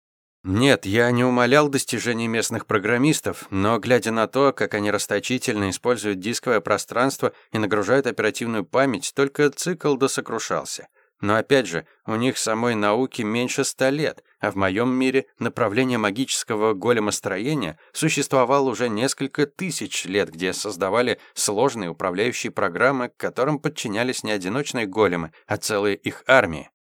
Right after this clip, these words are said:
Что ж, вот и представилась возможность чутка поучить аборигенов передовой науке. Быстро разобравшись с принципами составления команд на местном языке программирования, я стал безжалостно резать и оптимизировать код,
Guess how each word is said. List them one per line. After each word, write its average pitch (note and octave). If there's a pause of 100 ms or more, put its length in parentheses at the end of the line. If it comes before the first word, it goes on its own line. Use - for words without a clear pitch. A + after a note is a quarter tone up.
(840)
Что G#2
ж, - (180)
вот B2+
и D#3+
представилась C3
возможность G2+
чутка A#2+
поучить B2+
аборигенов G#2
передовой F2
науке. F2 (420)
Быстро A2+
разобравшись A2
с -
принципами A2
составления F#2+
команд G2
на F#2
местном G2+
языке F2
программирования, F#2+ (240)
я C#3+
стал D#3
безжалостно C#3
резать B2
и B2
оптимизировать A#2
код, G#2+